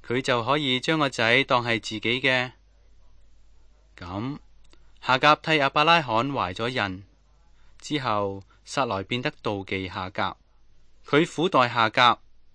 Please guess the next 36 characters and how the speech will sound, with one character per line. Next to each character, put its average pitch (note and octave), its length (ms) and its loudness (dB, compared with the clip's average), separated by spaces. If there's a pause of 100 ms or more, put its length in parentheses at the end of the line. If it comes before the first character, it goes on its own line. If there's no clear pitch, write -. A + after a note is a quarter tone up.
(640)
所 B2+ 280 -4
以 G#2 420 -4
夏 G2 100 -8
甲 G#2+ 180 -2
就 F#2+ 200 -8
出 - 180 -12
走 F#2 300 -8
啦。 G2+ 160 -6 (1120)
但 B2+ 180 4
係 C3 380 0 (340)
夏 C#3+ 140 6
甲 D#3 220 6
遇 C3+ 140 -6
見 D3+ 240 0
上 C3 340 0
帝 C#3+ 80 2
嘅 C3+ 180 0
天 E3+ 260 -2
使， A#2 380 -4 (840)
佢 D3+ 180 4
話 C#3+ 180 6
畀 E3+ 160 2
夏 C3+ 120 2
甲 C3 160 2
聽， D#3 400 0 (580)
佢 C#3 80 -2
嘅 C#3 160 2
仔 - 160 0 (320)
會 A#2+ 140 -4
有 A#2 140 2
好 G#2 280 -6
多 D3+ 200 0
子 A2 240 -6
孫， B2+ 360 -2 (880)
但 A2 200 -2
係 A2+ 420 -4